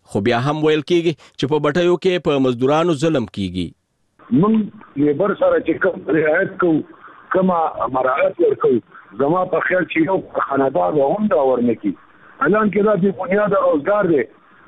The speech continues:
Speaker 2: موږ یې د څلورو کالو، د پنځو کالو، د دوو کالو په ټیکه باندې ځمکه ونیسو، اجاره د هغې ورکوو چې بله ورځ بټۍ ختمه شي، بس خپل څادر پې په وړي راواچوو او کور ته پې راځو. نو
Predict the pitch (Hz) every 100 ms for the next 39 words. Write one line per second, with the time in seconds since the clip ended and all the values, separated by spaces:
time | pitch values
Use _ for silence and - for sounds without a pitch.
0 | - 175 202 196 185 175 185 190 208 185
1 | 190 185 180 165 151 165 151 196 - 180
2 | 175 156 147 185 190 180 170 156 - -
3 | - - 139 156 147 196 185 170 156 135
4 | 190 165 202 208 151 127 - - - -
5 | - 135 147 160 190 190 170 165 185 151
6 | 147 190 180 - - - - - 160 190
7 | 190 180 170 151 165 190 175 196 - 175
8 | 151 151 147 - 170 160 151 175 147 165
9 | 151 165 170 147 143 156 147 135 120 143
10 | 139 127 117 113 104 104 117 - - -
11 | - - 139